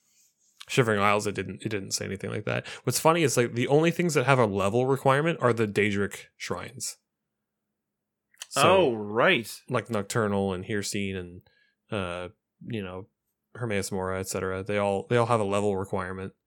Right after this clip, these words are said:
Speaker 2: Mm-hmm.
Speaker 1: Um, so that's the only things that you really can't do in this game at level one are, like, any of the Daedric shrines. I'm pretty sure even the lowest level requirement, 'cause they all have, like, a different requirement.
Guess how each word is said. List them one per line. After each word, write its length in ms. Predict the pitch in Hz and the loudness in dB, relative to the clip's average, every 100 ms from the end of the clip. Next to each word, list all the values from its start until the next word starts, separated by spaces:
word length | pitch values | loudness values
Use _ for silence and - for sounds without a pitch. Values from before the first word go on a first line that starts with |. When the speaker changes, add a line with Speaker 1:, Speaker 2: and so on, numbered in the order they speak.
| - | -12
Speaker 2:
Mm-hmm. 840 | 135 139 123 110 - _ _ _ 120 | -8 -6 -4 -6 -12 _ _ _ -6
Speaker 1:
Um, 500 | 101 92 92 92 104 _ _ | -6 -6 -10 -12 -16 _ _
so 140 | - 127 | 2 2
that's 120 | 123 | 2
the 120 | 135 | 0
only 240 | 135 127 110 | 2 2 2
things 460 | 120 107 101 - | 0 0 -4 -6
that 280 | 107 98 - | -4 -6 -6
you 80 | 107 | -6
really 180 | 101 92 | -4 -4
can't 400 | - 110 98 - - | -4 -2 -2 -6 -6
do 220 | 110 104 | -2 -2
in 80 | 98 | -2
this 140 | 95 | -4
game 180 | 104 98 | -4 -4
at 60 | |
level 240 | 101 98 92 | -4 -4 -4
one 360 | 95 92 98 - _ _ _ _ - | -4 -6 -8 -14 _ _ _ _ -6
are, 120 | 101 | -4
like, 240 | 92 92 - 127 | -4 -6 -4 2
any 340 | 117 113 107 | 2 4 2
of 200 | 101 104 | 2 2
the 380 | 104 92 92 - _ - | 0 0 -2 -8 _ -4
Daedric 260 | 107 101 95 | -2 -2 -4
shrines. 320 | 104 92 98 | -6 -6 -8
I'm 60 | 104 | -2
pretty 180 | 135 | 0
sure 380 | 131 151 123 107 - - _ 147 | 2 2 0 -2 -10 -20 _ 2
even 320 | 147 151 143 | 4 6 6
the 140 | 131 | 4
lowest 440 | 117 110 117 117 120 | 6 6 6 4 2
level 220 | 110 120 | 2 4
requirement, 540 | 131 139 135 147 147 | 2 4 4 2 -2
'cause 120 | 123 | -2
they 60 | 120 | 2
all 120 | 120 | 4
have, 100 | 120 | 4
like, 100 | 110 | 2
a 60 | 104 | -2
different 340 | 101 - 113 | -4 -6 -10
requirement. 500 | 101 95 98 120 131 | -10 -8 -6 -6 -6